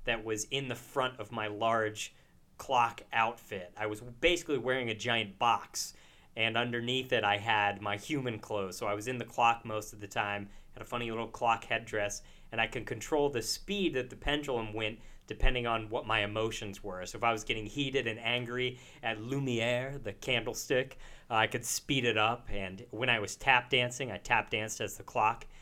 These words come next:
in some gold-plated tap shoes. Um, I, uh, I would speed it up to match the, uh, the tempo of the song that I was dancing to. So it was a lot of fun. And then at the end, I, of course, become human,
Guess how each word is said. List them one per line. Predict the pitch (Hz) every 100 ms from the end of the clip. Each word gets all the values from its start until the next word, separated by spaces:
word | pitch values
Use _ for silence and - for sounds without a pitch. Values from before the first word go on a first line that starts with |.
| - -
in | 104
some | - 104
gold-plated | 107 110 101 - 110 104 98
tap | - 113 -
shoes. | - 120 117 127 - - - - - -
Um, | 110 107 98 101 101 - - - - - -
I, | 107 104
uh, | 101 101 98 101
I | 104
would | 113
speed | 101 - 135 117
it | 107
up | 104 107 -
to | 117
match | 107 104 101 - - -
the, | 98 95
uh, | 92 95 95 -
the | 92
tempo | - 101 98 95 92
of | 87 -
the | 95 90 87
song | - 107 95 92
that | 87
I | 87
was | 87 87 - -
dancing | 101 92 - 85
to. | - 87 82
So | - 92 87 - - -
it |
was | 139
a | 135
lot | 123 120
of | -
fun. | 120 90 82 -
And | 117
then | 131
at | 120
the | 123
end, | 123 113
I, | 98
of | 101 -
course, | 120 101 - - - -
become | 101 101
human, | 98 139 139 131 117 117